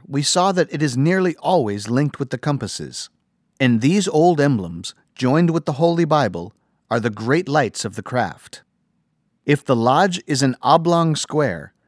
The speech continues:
and built upon the square, as the earth was thought to be in olden time, over it arches the sky, which is a circle. Thus, earth and heaven are brought together in the lodge.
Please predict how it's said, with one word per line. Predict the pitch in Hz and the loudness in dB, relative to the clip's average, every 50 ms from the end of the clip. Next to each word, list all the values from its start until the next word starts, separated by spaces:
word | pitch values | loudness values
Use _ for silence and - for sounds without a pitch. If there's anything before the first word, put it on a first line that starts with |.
| _ _ _ _ | _ _ _ _
and | 127 123 117 107 | -2 -2 0 4
built | 123 156 190 202 - - | 4 4 4 4 0 -4
upon | 190 143 - - 190 196 196 156 | -8 -8 -6 -4 -2 0 2 2
the | 123 110 | 0 -2
square, | - - - 104 90 82 76 78 92 127 - _ _ _ _ _ _ _ _ | -4 -6 -4 -6 -6 -6 -8 -12 -14 -16 -20 _ _ _ _ _ _ _ _
as | - 120 107 | -6 -4 -4
the | 110 139 - | -4 -4 0
earth | 143 147 151 - - | 0 0 0 0 -4
was | 131 120 - | -4 -4 0
thought | - 151 147 - - | 2 2 2 2 -2
to | - 123 | -8 -4
be | 117 160 147 117 | -2 0 0 0
in | 101 107 | 0 0
olden | 110 117 117 107 104 98 98 | 0 0 0 -2 -4 -6 -4
time, | - 135 131 113 87 71 71 - - _ _ _ _ _ _ _ _ - | -4 -6 -6 -6 -6 -10 -14 -16 -18 _ _ _ _ _ _ _ _ 4
over | 151 175 180 135 120 104 | 4 4 6 4 0 0
it | 104 107 - _ | -2 -2 -4 _
arches | - 123 131 127 - 143 135 123 | 2 2 2 2 0 -2 -2 -2
the | - 127 | -2 -2
sky, | - - - - 160 151 123 85 64 - - _ _ _ _ _ - | -2 -2 0 0 0 0 -2 -4 -8 -14 -20 _ _ _ _ _ -6
which | 123 113 - | -6 -4 -4
is | 120 113 | -4 -4
a | 120 | -4
circle. | 117 - - 175 160 - - 80 - - _ _ _ _ _ _ _ _ _ _ _ _ _ _ _ _ _ _ | -4 -4 -2 -2 -4 -4 -6 -12 -12 -14 _ _ _ _ _ _ _ _ _ _ _ _ _ _ _ _ _ _
Thus, | - 120 143 185 165 120 - - - - _ | -2 2 2 4 4 2 0 -4 -8 -6 _
earth | 147 135 170 180 - | 2 2 2 0 -2
and | 196 165 147 135 | -4 -4 -4 -2
heaven | 127 180 175 127 113 104 107 | -2 -2 -2 0 0 -2 -2
are | 110 117 120 | 0 -2 -4
brought | 107 117 127 143 - - | 2 2 2 2 2 -2
together | - 135 123 160 156 131 120 107 | -8 -2 2 2 2 2 2 0
in | 107 107 | 0 0
the | 110 110 | 0 0
lodge. | 120 131 139 120 85 - - - - - | 0 0 -2 -2 -6 -10 -14 -16 -18 -18